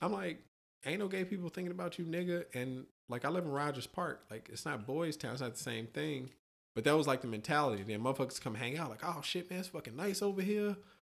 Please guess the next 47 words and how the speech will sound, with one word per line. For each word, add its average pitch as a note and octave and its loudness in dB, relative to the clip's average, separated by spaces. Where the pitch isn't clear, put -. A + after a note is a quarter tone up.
Go B2+ 0
up B2 -2
to B2 -2
Bam. D#3 6
And C3+ 2
then, A2+ 0
you G#2+ -4
know A2 0
what - -2
I'm A2+ -6
saying, B2+ -2
motherfuckers A2 -6
start A#2 -6
coming A#2+ -4
out, A#2 -6
chilling, A#2+ -2
we A2+ -2
do A2 -4
this A2 -4
and C3 -6
that. D#3+ -2
And A2+ -2
that C#3+ 8
was D3+ 6
my D3 6
thing. D#3+ 2
I G2 -2
was B2+ 0
kinda C3+ 0
the B2 -4
same C3+ 2
way. D#3 2
I'm C#3+ 0
like, G#2 -2
"Nah, A2+ 4
I C3 4
ain't C#3 2
going C3+ 4
over C3+ 4
there C3 4
to B2+ 2
such C3 0
and B2+ -2
such, C3 -2
like, A#2+ -2
house C#3 2
party, A#2+ -2